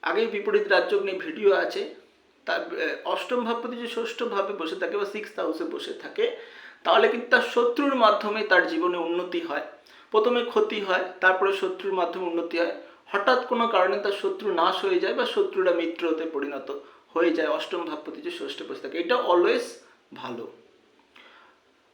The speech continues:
অষ্টম ভাবপতি যে সপ্তমে বসে থাকে, তার জীবনে কিন্তু বিবাহ বিচ্ছেদের মতো বিষয় ঘটতে পারে এবং তার যে পার্টনার, তার হঠাৎ মৃত্যু ঘটতে পারে, এটা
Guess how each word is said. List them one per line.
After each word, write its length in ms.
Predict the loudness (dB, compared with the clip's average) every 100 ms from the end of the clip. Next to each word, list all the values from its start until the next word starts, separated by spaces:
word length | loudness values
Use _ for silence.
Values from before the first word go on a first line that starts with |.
| -4
অষ্টম 420 | 0 0 0 0
ভাবপতি 360 | 0 0 -2 -2
যে 60 | -2
সপ্তমে 500 | 0 0 0 0 4
বসে 300 | 4 2 0
থাকে, 460 | -2 0 2 2 -4 -16 _ _ _ 2
তার 220 | 4 4
জীবনে 360 | 2 0 0 0
কিন্তু 280 | -2 -4 -4
বিবাহ 400 | 0 2 4 4
বিচ্ছেদের 520 | 2 -2 0 2 2
মতো 240 | 0 0
বিষয় 460 | 0 -2 0 -2 -4 -14 -20 _ -4
ঘটতে 300 | -2 0 0
পারে 320 | 2 0 -4 -12 _ _ -20 -20 -2
এবং 400 | 2 4 4 2 -6 -18 _ 2
তার 220 | 4 6
যে 300 | 6 4 4 4
পার্টনার, 520 | 4 4 2 2 2
তার 140 | -2 -2
হঠাৎ 300 | -2 -4 -2
মৃত্যু 300 | -6 -6 -6
ঘটতে 300 | -6 -8 -8
পারে, 160 | -6 -4
এটা 120 | -4